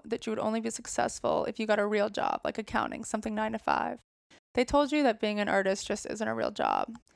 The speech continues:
This forms a framework of "I can't," "I should," "I'm not good enough," "I'm too different," "I can't connect," "It's not possible for me." This framework is a fear-based mentality, not a growth-based mentality. So due to this feedback, your parents' belief systems become your belief systems, and that's how conditioning happens.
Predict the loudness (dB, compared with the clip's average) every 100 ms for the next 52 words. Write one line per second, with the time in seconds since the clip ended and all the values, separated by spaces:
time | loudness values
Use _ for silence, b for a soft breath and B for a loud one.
0 | _ _ 0 0 2 2 2 2 0 2
1 | 2 2 2 0 0 -2 -2 0 0 0
2 | -6 -6 -4 -4 2 4 4 4 0 0
3 | -4 -2 0 2 2 0 -4 -12 -6 -6
4 | -4 -4 -2 -2 0 -2 -6 -10 -8 -4
5 | -6 -4 -2 -2 -4 _ -8 -4 -2 0
6 | 0 0 -4 -4 -6 -6 -8 -12 _ _
7 | _ _ -6 0 0 2 0 0 -4 -8
8 | -14 -4 2 2 2 -2 0 -4 2 2
9 | 2 0 -6 -4 -4 -2 -4 -2 -2 -2
10 | -4 -4 -6 -2 -2 0 -4 -8 -12 _
11 | _ _ _ _ _ 2 4 4 4 2
12 | 2 0 4 4 4 0 0 -2 -2 -2
13 | 0 0 -2 -2 0 -2 -2 0 0 4
14 | 4 4 -2 -4 -4 -4 -2 -2 -2 -4
15 | 0 2 2 0 0 -2 -2 -4 -6 -2
16 | -2 -4 -10 -12